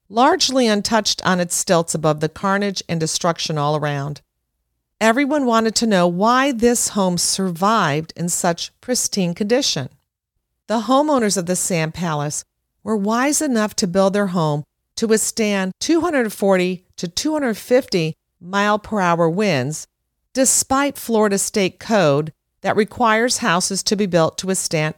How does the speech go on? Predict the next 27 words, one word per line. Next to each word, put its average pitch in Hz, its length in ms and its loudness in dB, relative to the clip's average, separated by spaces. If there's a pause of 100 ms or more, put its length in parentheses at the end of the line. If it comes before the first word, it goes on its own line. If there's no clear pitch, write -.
a 185 60 -4
hundred 220 320 -2
twenty 330 320 -4
mile 175 300 0
per - 160 -4
hour 143 180 0
winds. 135 540 -6 (640)
Instead 233 340 0
of 220 120 0
thirty-foot 277 760 2
pilings, 151 720 -2 (160)
the 175 120 -4
Sand 180 460 0
Palace 165 460 0
was 190 120 -4
built 165 280 -2
with - 180 0 (180)
forty-foot 320 760 -2
pilings 143 560 -2 (360)
made 202 320 0
out 180 160 4
of - 200 -8
poured 226 600 2
concrete 262 540 -2
walls 170 580 2
with 165 220 -2
rebar 151 600 0